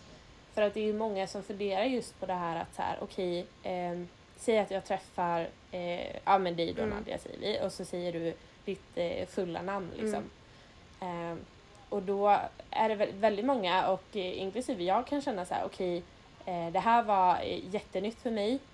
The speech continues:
Speaker 1: Eh, hur ska jag uttala det här, till exempel? Eller om man är, alltså så här, jag vet inte hur man upplever det så,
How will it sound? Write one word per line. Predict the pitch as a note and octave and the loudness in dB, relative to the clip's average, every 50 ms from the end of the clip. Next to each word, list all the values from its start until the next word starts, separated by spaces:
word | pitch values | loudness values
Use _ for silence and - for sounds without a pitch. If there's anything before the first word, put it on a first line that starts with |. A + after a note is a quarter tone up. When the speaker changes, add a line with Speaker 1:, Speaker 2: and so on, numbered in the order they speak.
| - - - | -20 -14 -8
Speaker 1:
Eh, | - G3+ F#3+ F#3 F3+ F#3 | -4 -2 0 0 0 0
hur | F3+ G#3 G3+ | 0 -2 -2
ska | G3+ - - G3 | -4 -2 -2 -2
jag | G3 F#3+ | -2 -2
uttala | G3 F#3 - - F3+ F3 F3 F3 | -4 -6 -8 -8 -6 -4 -2 -2
det | F3+ | -2
här, | F3 - F#3+ F3 F#3 G3 A3 A3+ - | -2 -2 0 0 0 0 0 -2 -6
till | A3+ | -10
exempel? | G#3+ - G#3 F#3+ F#3+ - F#3+ G3+ | -8 -6 -6 -6 -6 -4 -2 0
Eller | G3 G3+ G3+ G3 | 2 2 4 2
om | G3 G3+ | 2 2
man | F#3+ F#3 F#3+ | 0 -2 0
är, | F#3+ F#3 F3+ F3 - - - - - - - - - - - - - - - - - - - - - - - | 0 0 -2 -2 -4 -10 -20 -20 -20 -20 -20 -20 -20 -20 -20 -20 -20 -20 -20 -20 -20 -20 -18 -16 -14 -6 -2
alltså | - A3 - - A3+ | -2 0 0 0 -4
så | G#3+ - A#3+ | -2 2 4
här, | G#3 F3 E3+ E3 - - - - - - - - - - - - - - - - | 6 6 4 2 -2 -12 -16 -18 -20 -20 -20 -20 -20 -20 -20 -20 -20 -18 -10 -4
jag | G#3+ G#3+ G#3 | -2 0 2
vet | A#3+ A#3+ | 2 2
inte | D#4 D#4+ - A3 | 0 0 0 0
hur | G#3 G3 G#3 | -2 -2 -2
man | G3+ F#3+ - | -4 -4 -4
upplever | - B3 - - - - F3+ F#3 A#3 C#4+ | -6 -8 -10 -10 -6 -4 -2 0 0 0
det | C4 G#3 F3+ F#3+ - | 2 2 0 0 0
så, | - - F3+ F3+ | -2 -4 -2 0